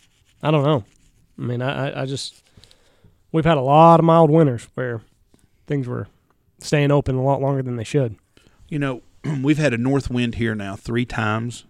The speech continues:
Speaker 2: in the last twelve days.
Speaker 1: Didn't have any in September.
Speaker 2: No, but we've
Speaker 1: And
Speaker 2: had
Speaker 1: I don't, you know, w-, w-, we've been, we've been going through the absolute worst dove season we have ever had.
Speaker 2: Oh, by far.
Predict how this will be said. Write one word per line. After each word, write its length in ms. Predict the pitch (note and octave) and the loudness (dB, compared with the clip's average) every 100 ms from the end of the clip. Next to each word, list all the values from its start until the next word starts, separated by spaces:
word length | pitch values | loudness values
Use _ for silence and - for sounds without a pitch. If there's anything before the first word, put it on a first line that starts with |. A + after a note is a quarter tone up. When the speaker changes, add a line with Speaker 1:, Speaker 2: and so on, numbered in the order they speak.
| _ - | _ -14
Speaker 2:
in 100 | G#2+ | -10
the 80 | |
last 320 | G#2+ G#2+ - - | -8 -8 -10 -6
twelve 240 | A2+ A2+ | -6 -4
days. 380 | A2+ B2 - - - | -4 -6 -8 -10 0
Speaker 1:
Didn't 220 | F3 F3 | 2 4
have 200 | D#3+ D#3+ | 4 6
any 300 | F#3 F#3 C#3 | 6 6 4
in 100 | C3 | 0
September. 560 | - - D#3+ C3+ A2 - - | -2 0 2 2 -2 -10 -12
Speaker 2:
No, 120 | A2 | -10
but 140 | C3 A2 | -8 -2
we've 80 | D3 | 2
Speaker 1:
And 100 | C#3+ | 6
Speaker 2:
had 80 | G#3 | 8
Speaker 1:
I 20 | |
don't, 240 | A#3+ E3 - _ | 8 6 4 _
you 120 | D3+ | 4
know, 140 | C#3 C3 | 6 4
w-, 160 | D#3 | 0
w-, 240 | - D#3 D#3 | -2 -2 2
we've 240 | D3 F#3 D#3+ | 4 4 4
been, 360 | D3 B2 A#2 | 2 2 0
we've 140 | D3+ D3+ | 2 4
been 120 | C#3 | 4
going 200 | C3+ B2+ | 4 2
through 260 | C3+ B2+ - | 0 -2 -4
the 260 | A#2 C3+ C3+ | -6 -4 -2
absolute 360 | C3+ - B2 | -2 -4 -2
worst 300 | B2 D3 - | 0 0 -2
dove 160 | B2+ A2+ | -6 -6
season 340 | A#2+ A2 G#2+ | -6 -6 -4
we 80 | B2+ | -6
have 100 | A2 | -4
ever 200 | B2 A2+ | -6 -6
had. 220 | A2 A2 - | -8 -10 -2
Speaker 2:
Oh, 200 | A2+ G2+ | -2 -2
by 320 | A2+ G#2 G#2 | -4 -2 -2
far. 360 | - G2+ F#2 | -2 -6 -6